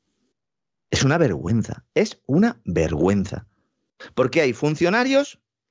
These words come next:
a los que no se les deja trabajar porque se han enchufado a otros amiguetes que tienen que entrar porque son los de confianza. Y los tienen leyendo el periódico en el Ministerio de Economía. Es que eso lo he visto yo.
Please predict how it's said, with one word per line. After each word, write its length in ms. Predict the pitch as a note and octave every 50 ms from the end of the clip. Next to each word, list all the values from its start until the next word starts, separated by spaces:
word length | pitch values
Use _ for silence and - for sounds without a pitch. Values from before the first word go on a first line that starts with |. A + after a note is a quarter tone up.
| _ - -
a 100 | - C3
los 120 | C#3+ C#3
que 80 | - D3
no 80 | D#3+
se 100 | E3+ -
les 140 | F#3+ F#3 E3
deja 180 | D#3+ D3+ D#3 C#3+
trabajar 520 | C#3+ C#3 B2+ B2 C3 F3 G#3 B3+ C#4 _ _ _ _ _ _ _ -
porque 440 | A2 A2 - - A#2+ - - _ _
se 140 | - - B2+
han 60 | C#3
enchufado 560 | C3 - D3+ B2+ - D#3+ E3 C3+ G2+ - - -
a 80 | F#2+
otros 240 | F#2+ G#2 G2+ A2 -
amiguetes 680 | B2 A#2+ B2 B2 B2+ D#3 D#3 D#3 F3+ G#3+ A3 - _ _
que 100 | - G2+
tienen 260 | F2 G#2+ G2+ A2 A2+
que 80 | - A2+
entrar 320 | A#2 A2 C#3+ D#3+ G3 G3+
porque 140 | - A2+ G2+
son 140 | G2 - A#2+
los 100 | A#2 A#2
de 80 | A2+ G#2
confianza. 580 | A2 G#2+ F#2+ - C#2 C#2+ - - - - _ _ _ _ _ _ _ -
Y 80 | - A#2+
los 140 | A#2+ A2
tienen 200 | A#2+ D#3 F3+ F#3
leyendo 280 | E3 C3 B2 B2+ B2+ B2+
el 80 | A#2+ F#2
periódico 340 | - F2+ D#2+ E2+ D#2+ E2
en 80 | G#2 G2+
el 60 | G2
Ministerio 300 | G2+ G2 F#2+ G2 G#2+ G2
de 40 | F#2
Economía. 360 | F2+ F#2 E2 D2+ C#2+ C#2+ D2 -
Es 60 | -
que 80 | - E3+
eso 100 | - F3+
lo 80 | C3+
he 40 | G#2
visto 240 | G2+ G2+ G#2 - -
yo. 200 | F#2 C2+ - -